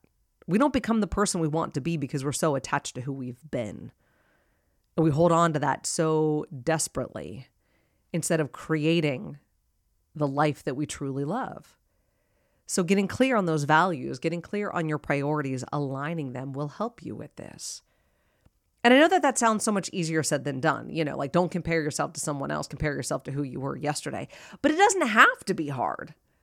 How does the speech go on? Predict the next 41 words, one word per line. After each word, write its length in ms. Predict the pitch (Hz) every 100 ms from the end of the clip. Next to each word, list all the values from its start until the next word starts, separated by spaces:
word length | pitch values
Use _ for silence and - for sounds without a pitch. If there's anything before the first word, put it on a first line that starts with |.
| _ _ _ _ _ _ _ _ _ _ _
We're 140 | - 226
constantly 480 | - 302 320 302 277
being 200 | 247 226
bombarded 480 | 214 190 185 208
on 140 | 190 165
social 300 | 190 180 180
media 280 | 175 175 151
and 140 | 143
T 240 | - 175
V 440 | 147 180 151 135 135 _ _ _ _
and 120 | 190
in 80 | 185
our 140 | 170 -
own 260 | 214 226 190
minds 400 | 135 139 151 147
with 100 | 151
the 60 |
ways 260 | 151 170 156
that 80 | 165
we're 120 | 156
not 260 | 151 156
good 200 | 123 170 175
enough, 400 | 139 120 92 - -
thin 160 | 190
enough, 420 | 175 160 - 113 -
smart 380 | - 190 196
enough, 420 | 170 143 98 107 -
rich 240 | 202 -
enough, 320 | 156 139 104
successful 520 | - 156 208 208 165
enough. 200 | 151 143
It's 120 | 190 269
like, 100 | 269
enough. 580 | 311 320 523 - - - _ _ _ _ 247
Enough, 300 | 247 - -
you 220 | 196 233
don't 340 | 165 196 214
have 320 | 180 190 185 -
to 100 | 156
do 220 | 170 226
that. 300 | 143 60